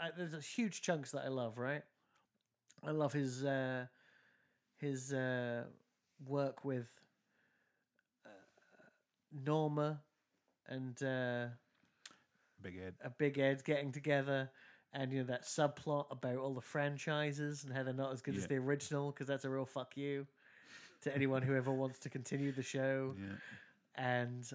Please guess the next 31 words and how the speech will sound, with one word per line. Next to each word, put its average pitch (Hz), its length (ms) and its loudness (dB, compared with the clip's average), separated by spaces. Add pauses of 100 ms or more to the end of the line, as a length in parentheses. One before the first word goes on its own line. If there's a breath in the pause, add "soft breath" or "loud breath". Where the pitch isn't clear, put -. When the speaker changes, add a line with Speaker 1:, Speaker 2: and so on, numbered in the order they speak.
Speaker 1:
um, 120 680 -2 (1160)
you 143 140 -2
know, 123 320 0
um, 120 540 -4 (920)
or 160 80 -6
maybe 170 180 0
it's, 143 140 -8
like, 143 180 0
more 143 180 2
like 143 200 2
reboot 131 560 4
culture, 120 540 -4
not 147 220 -2
just 135 360 2
his 120 240 -4
show, 117 180 -4
Speaker 2:
Yeah. 110 100 -2
Speaker 1:
but 127 220 -4
all 135 400 -2 (600 soft breath)
sort - 160 -6
of 127 80 -8
things 123 240 -2
that 131 140 -8
come 127 220 -4
back 120 260 -4
aren't 120 180 -6
as 120 140 -8
good. 123 260 -4 (1120 soft breath)
Speaker 2:
True. - 160 -14 (220)
Speaker 1:
I 143 60 -6
mean, 127 260 -2